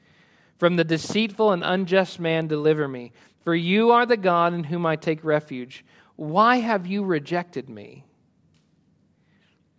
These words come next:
Why do I go about mourning because of the oppression of the enemy?" He feels like he is taking up a castle inside of God, like God is his castle, and God has booted him out of the castle. As if he, there's a tornado on the horizon, so he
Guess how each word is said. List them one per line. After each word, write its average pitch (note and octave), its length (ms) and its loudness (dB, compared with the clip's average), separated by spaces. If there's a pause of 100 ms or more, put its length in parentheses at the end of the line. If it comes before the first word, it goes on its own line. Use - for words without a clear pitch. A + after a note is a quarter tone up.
(180)
Why A3 360 4
do A#3+ 200 -2
I A3 100 2
go G3 240 2
about F#3 340 2
mourning E3 540 -2
because C#3 320 -8
of D3 80 -8
the C#3+ 140 0
oppression C#3 560 -6
of B2+ 100 -12
the C3 140 -8
enemy?" B2+ 280 -10 (280)
He G#3+ 120 0
feels C#4 300 2
like C#4 200 2
he G#3 200 -2
is D#3+ 180 -2 (300)
taking A#3 440 -2
up G3+ 220 -2
a E3+ 120 -8
castle F#3 600 -4
inside D#3 360 -2
of D3 140 -8
God, D3 240 -6
like C#3+ 180 -8
God G#3+ 260 4
is G#3+ 140 -2
his F3+ 140 -10
castle, E3+ 420 -2 (200)
and F3+ 200 -4
God G3+ 220 4
has D3+ 160 -8
booted G#3+ 420 0
him G3+ 140 4
out F3+ 200 0
of D3 60 -4
the C#3+ 80 -6
castle. - 540 -8 (1200)
As F#3 180 2
if A3+ 140 0
he, G#3+ 160 -2
there's G3+ 200 2
a G#3 60 2
tornado A3+ 640 4
on A#3+ 140 2
the A3 80 2
horizon, G3 420 2
so G3+ 140 -2
he F3 140 -2